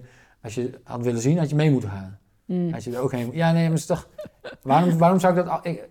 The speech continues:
Speaker 1: iedereen wil alles altijd delen. En ik wil graag in connectie zijn, ik wil graag vertellen. Alleen, ja, ik kan alles met foto's laten zien, maar, of filmpjes laten zien. Ik denk, ja. Weet je, net als een, even een ander voorbeeld misschien, maar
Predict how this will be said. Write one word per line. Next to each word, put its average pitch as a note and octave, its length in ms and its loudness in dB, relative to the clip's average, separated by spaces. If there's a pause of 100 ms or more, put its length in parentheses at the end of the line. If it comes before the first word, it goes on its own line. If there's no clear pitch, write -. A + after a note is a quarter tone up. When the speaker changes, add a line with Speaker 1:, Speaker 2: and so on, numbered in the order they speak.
Speaker 1:
iedereen F3+ 300 4
wil D3+ 100 4
alles C#3+ 240 2
altijd B2 260 0
delen. C3+ 300 2
En E3 160 -4
ik C#3+ 80 0
wil C#3+ 120 0
graag C#3 260 0
in A#2+ 120 -8
connectie C3+ 360 -4
zijn, A2+ 120 -10
ik A2+ 80 -12
wil A#2 120 -6
graag A#2 240 -10
vertellen. C#3 460 -2 (460)
Alleen, A#2+ 560 -2 (360)
ja, C3 160 -8
ik A#2 140 -14
kan A#2+ 260 -6 (760)
alles A#2+ 220 -8
met A#2 140 -10
foto's D#3 260 0
laten A#2 180 -6
zien, A2+ 160 -14
maar, A#2 300 -12 (140)
of - 140 -18
filmpjes E3 360 -2
laten - 200 -16
zien. - 140 -18
Ik - 60 -14
denk, G#2+ 140 -16
ja. A2+ 180 -16 (420)
Weet C3 100 -10
je, D3 80 -6
net C#3 240 -4
als C#3+ 100 -6
een, D3 120 -6
even C#3 220 -6
een C#3 60 -8
ander C#3+ 240 -6
voorbeeld E3 280 -4
misschien, B2+ 220 -8
maar B2 200 -8